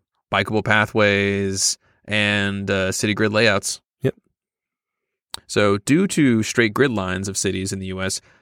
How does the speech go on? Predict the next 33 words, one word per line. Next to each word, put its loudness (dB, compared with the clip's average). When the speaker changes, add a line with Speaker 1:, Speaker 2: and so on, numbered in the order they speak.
Speaker 1:
several 2
U 6
S 4
cities 2
began 0
using -2
elevated 2
trains, -2
such -2
as -4
New -12
York. -6
But, 4
um, 0
some 2
other 4
cities, 0
such 0
as -4
London, 0
went -4
underground, 0
um, -2
as -2
early 4
as, 2
uh, 0
the 0
mid 0
to 0
late 2
eighteen -4
hundreds. -6